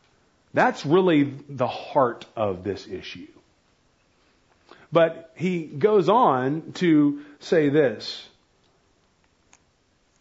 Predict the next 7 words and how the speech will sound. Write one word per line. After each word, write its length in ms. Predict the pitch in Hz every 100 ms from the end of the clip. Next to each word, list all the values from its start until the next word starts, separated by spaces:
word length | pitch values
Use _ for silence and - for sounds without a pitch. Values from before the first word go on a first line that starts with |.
| _ _ _ _ _ _ _ -
"The 100 | 180
expressive 680 | 185 - 240 269 - 220 180
individual 1000 | 190 170 139 147 139 120 95 107 156 - _ _ _ _ _ _ -
is 120 | 175
the 140 | 185 196
sovereign 800 | - - 196 214 156 117 98 -
individual. 680 | 135 123 117 104 98 92 87